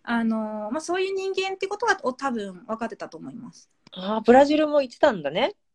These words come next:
Speaker 1: そうですね。お-、あの、行きました。
Speaker 2: うん、うん、うん。じゃあ、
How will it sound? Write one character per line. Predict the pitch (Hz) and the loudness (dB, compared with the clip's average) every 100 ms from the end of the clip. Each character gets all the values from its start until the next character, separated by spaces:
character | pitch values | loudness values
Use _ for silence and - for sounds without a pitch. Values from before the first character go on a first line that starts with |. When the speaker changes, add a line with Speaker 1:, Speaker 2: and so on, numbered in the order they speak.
| - _ _ | -20 _ _
Speaker 1:
そ | 320 277 | -6 -4
う | |
で | 175 | -6
す | 185 185 | -10 -10
ね。 | 208 220 | -8 -8
お-、 | 208 | -12
あ | 196 202 | -12 -10
の、 | 185 | -12
行 | 170 | -16
き | - | -18
ま | 175 180 | -16 -16
し | |
た。 | - - _ - - - - 175 - - | -20 -20 _ -6 -6 -8 -14 -10 -10 -12
Speaker 2:
う | |
ん、 | 175 | -14
う | |
ん、 | 165 160 160 170 | -14 -16 -18 -14
う | 151 | -14
ん。 | - _ - - | -16 _ -10 6
じ | 294 | 6
ゃ | |
あ、 | 240 | 6